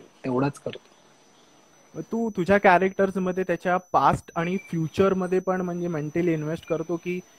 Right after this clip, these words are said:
Speaker 2: अम, तो त्याचा आवडता color कुठला असेल किंवा फ्यु-, जर, अ, असे इन्स-, incidents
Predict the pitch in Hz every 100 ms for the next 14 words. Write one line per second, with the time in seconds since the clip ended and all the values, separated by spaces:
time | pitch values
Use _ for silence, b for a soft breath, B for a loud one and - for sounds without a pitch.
0 | b - 135 135 131 131 135 135 135 135
1 | _ _ _ _ - 156 160 156 165 151
2 | 156 147 175 143 139 143 156 151 - 147
3 | 143 151 147 135 123 120 127 123 127 135
4 | 135 135 - 131 139 143 147 - 131 127
5 | 135 - 147 147 139 - - 135 139 143
6 | 165 147 143